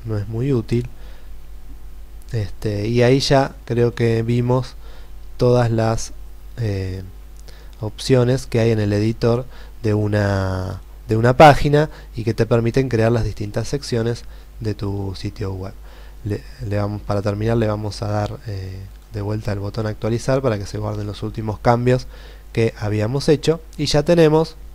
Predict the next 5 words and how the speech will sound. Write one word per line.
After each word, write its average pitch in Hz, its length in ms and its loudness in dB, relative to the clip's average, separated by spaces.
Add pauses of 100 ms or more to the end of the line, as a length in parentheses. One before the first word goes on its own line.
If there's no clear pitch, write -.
(1500)
actualizamos 110 600 -2
por, 101 200 -8 (280)
por 107 120 -6
las 120 160 -2
dudas. 151 240 0